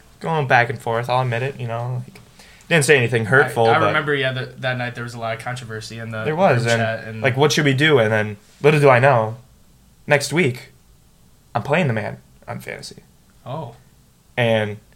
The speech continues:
Speaker 1: again, we're not name dropping. Two, two or three people are like, "Well, whoever wins this week then should, or whoever loses this week, this week should be the loser."
Speaker 2: Yep.
Speaker 1: 'Cause you two are
Speaker 2: Should get
Speaker 1: the
Speaker 2: the,
Speaker 1: bottom
Speaker 2: the
Speaker 1: seeds.
Speaker 2: punishment. And what is
Speaker 1: Yeah.
Speaker 2: the, what is the punishment again?
Speaker 1: The cage.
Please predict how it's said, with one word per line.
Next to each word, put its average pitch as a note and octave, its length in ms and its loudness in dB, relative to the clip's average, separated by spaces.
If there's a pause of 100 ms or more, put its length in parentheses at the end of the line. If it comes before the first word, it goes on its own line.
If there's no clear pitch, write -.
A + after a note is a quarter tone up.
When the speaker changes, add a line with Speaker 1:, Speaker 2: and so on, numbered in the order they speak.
(640)
Speaker 1:
again, B2 160 2
we're B2 60 4
not C3+ 160 4
name B2 160 0
dropping. B2 520 -2
Two, F3 380 0
two E3+ 160 -4
or D#3+ 80 0
three D#3+ 180 -4
people D#3 260 -2
are C#3+ 80 4
like, A#2 320 0
"Well, A#2+ 260 6
whoever C3 260 6
wins B2 200 4
this C#3 200 2
week B2+ 180 0
then A#2+ 200 0
should, A#2 400 -4 (460)
or A#2+ 100 0
whoever A#2+ 240 4
loses D3 320 2
this A#2 160 -4
week, B2 220 -4 (120)
this A#2+ 220 -6
week B2 220 -6
should A2+ 160 -8
be A#2+ 80 0
the A2+ 80 -2
loser." C3+ 400 -2 (180)
Speaker 2:
Yep. A2+ 200 -12 (300)
Speaker 1:
'Cause A#2 200 0
you C3 140 2
two C3 220 0
are A2 320 0 (120)
Speaker 2:
Should B2+ 200 -12
get C3+ 80 -8
Speaker 1:
the B2+ 60 -4
Speaker 2:
the, - 40 0
Speaker 1:
bottom C#3 240 6
Speaker 2:
the B2 40 0
Speaker 1:
seeds. D#3+ 280 0
Speaker 2:
punishment. B2 460 -6
And F3+ 120 -2
what G3 120 2
is G#3+ 80 4
Speaker 1:
Yeah. G#3 60 2
Speaker 2:
the, G3 80 2
what E3+ 220 -4
is E3+ 120 -6
the F3 80 -8
punishment F3 440 -6
again? E3+ 140 -6
Speaker 1:
The - 60 2
cage. C#3 560 0